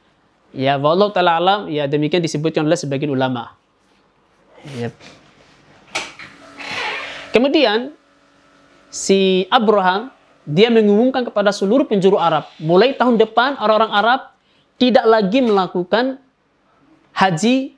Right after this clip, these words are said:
umroh di, di Mekah atau di Ka'bah. Mereka mulai hajinya di Gereja Al-Qulaish saja.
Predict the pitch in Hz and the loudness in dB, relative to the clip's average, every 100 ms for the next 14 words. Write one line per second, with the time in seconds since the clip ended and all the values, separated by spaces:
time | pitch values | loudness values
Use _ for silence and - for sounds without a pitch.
0 | 196 196 190 220 240 240 - - 156 185 | 0 2 2 2 0 -4 -14 -8 -2 0
1 | 190 185 185 196 _ _ _ _ _ _ | 0 -2 -6 -12 _ _ _ _ _ _
2 | - 135 160 151 160 - - - 143 156 | -2 0 0 -2 -6 -8 -12 -12 -6 -4
3 | 143 139 131 139 - - _ _ - _ | -4 -4 -4 -6 -8 -16 _ _ -20 _
4 | _ _ - 147 165 185 170 170 175 160 | _ _ -4 -2 0 0 2 0 2 0
5 | 151 165 185 160 170 185 190 156 165 160 | -2 0 0 0 -2 -4 -4 -2 0 0
6 | 156 - 151 151 139 135 120 | -2 -2 -2 -2 -4 -8 -12